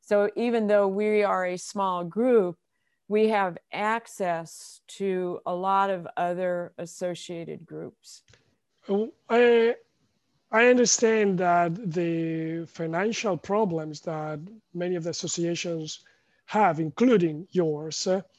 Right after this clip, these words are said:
Speaker 1: Actually,
Speaker 2: uh,
Speaker 1: we are quite solvent, and, uh, doing fine. So, uh,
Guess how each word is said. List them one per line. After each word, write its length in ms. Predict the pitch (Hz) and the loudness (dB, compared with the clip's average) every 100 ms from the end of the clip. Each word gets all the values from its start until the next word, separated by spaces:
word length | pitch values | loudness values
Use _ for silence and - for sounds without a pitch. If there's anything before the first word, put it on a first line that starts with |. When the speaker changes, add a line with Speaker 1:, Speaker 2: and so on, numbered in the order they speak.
| _ - | _ -8
Speaker 1:
Actually, 640 | 196 220 226 269 247 240 220 | -2 -2 -4 -4 -2 -2 -4
Speaker 2:
uh, 40 | - _ _ _ - | -10 _ _ _ -12
Speaker 1:
we 420 | 196 226 240 233 | -4 -2 0 0
are 440 | 202 196 185 175 | 2 0 0 -4
quite 420 | - 226 226 247 - | -6 0 0 -2 -6
solvent, 840 | - 214 214 220 254 302 381 - _ _ _ _ _ _ | -2 0 0 0 -4 -6 -10 -20 _ _ _ _ _ _
and, 640 | - 196 190 190 185 185 - | -8 -6 -6 -6 -8 -8 -8
uh, 540 | - 175 165 165 156 165 - | -6 -4 -4 -6 -6 -10 -8
doing 380 | 190 208 208 208 | -4 -4 -4 -8
fine. 580 | - 196 180 185 214 349 - _ _ _ _ _ | -8 -8 -6 -6 -8 -10 -14 _ _ _ _ _
So, 800 | - 220 214 214 208 208 214 - _ - | -8 0 2 2 0 0 -2 -4 _ -6
uh, 400 | 190 185 185 | -4 -2 -4